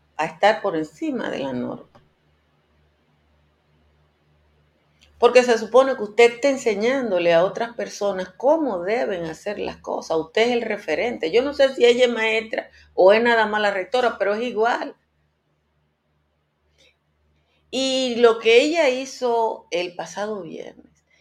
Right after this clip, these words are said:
es lo más lejos que hay de un referente. Eso, eso no tiene perdón de Dios, porque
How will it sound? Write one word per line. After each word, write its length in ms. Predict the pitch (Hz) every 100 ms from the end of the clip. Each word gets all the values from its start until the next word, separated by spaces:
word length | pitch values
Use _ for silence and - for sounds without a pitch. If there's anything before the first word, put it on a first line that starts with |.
| _ _
es 240 | 190 233 262
lo 140 | 262
más 240 | 254 247
lejos 520 | 240 240 240 269 269 262
que 200 | 202 196
hay 220 | 233 233
de 160 | 185
un 180 | 190 214
referente. 960 | 220 214 214 180 175 220 226 202 _ _ _
Eso, 360 | - - 202 - _ _ _ _ _
eso 1000 | - 196 - 240 233 226 226 220 202 - _ _ _ -
no 400 | 185 185 214 269
tiene 460 | 208 208 269 240
perdón 400 | - 156 151 196
de 140 | 208 165
Dios, 400 | 175 233 - -
porque 440 | - 170 190 185